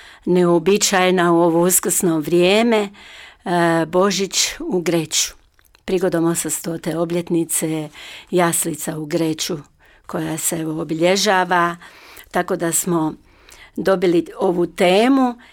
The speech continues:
i mi sutra slavimo Božić kao da smo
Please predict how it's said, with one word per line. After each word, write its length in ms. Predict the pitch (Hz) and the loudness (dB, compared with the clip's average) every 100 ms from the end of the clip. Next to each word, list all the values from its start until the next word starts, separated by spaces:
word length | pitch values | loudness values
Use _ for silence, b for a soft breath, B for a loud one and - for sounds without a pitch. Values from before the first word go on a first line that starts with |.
| b b - | b b -2
i 540 | 196 185 180 175 170 175 | 2 4 4 2 0 2
mi 220 | 208 196 | 2 2
sutra 380 | - 185 185 175 | 0 -2 -4 -4
slavimo 600 | - 175 175 170 170 160 | -2 0 2 2 0 -2
Božić 640 | 165 170 175 190 - - - | -4 -4 -6 -6 -4 -6 -6
kao 260 | 185 185 165 | -6 -4 -4
da 200 | 165 160 | -4 -2
smo 360 | - 165 156 | -2 -2 -6